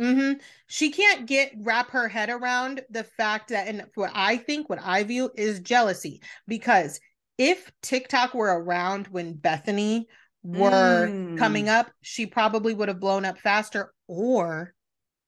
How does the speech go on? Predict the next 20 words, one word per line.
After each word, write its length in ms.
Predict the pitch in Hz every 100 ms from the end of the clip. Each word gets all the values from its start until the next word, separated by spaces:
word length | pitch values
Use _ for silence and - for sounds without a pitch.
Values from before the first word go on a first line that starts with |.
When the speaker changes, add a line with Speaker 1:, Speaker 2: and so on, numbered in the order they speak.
| _
Speaker 1:
she 160 | - 233
probably 320 | 269 302 330
would 100 | 302
have 140 | 247
fizzled 260 | 226 214 214
out 220 | 190 -
quicker, 260 | - 185 -
is 220 | 190 175
what 160 | 175 -
I 160 | 185 175
think. 260 | - 170 151
Because 400 | 180 190 175 185
one 220 | 220 254
thing 140 | 285
about 260 | 247 208 196
Bethany 340 | 214 214 196
is 120 | 175
that 180 | 175 165 _
fucking 400 | 220 214 220 190
mouth 400 | 180 190 302 381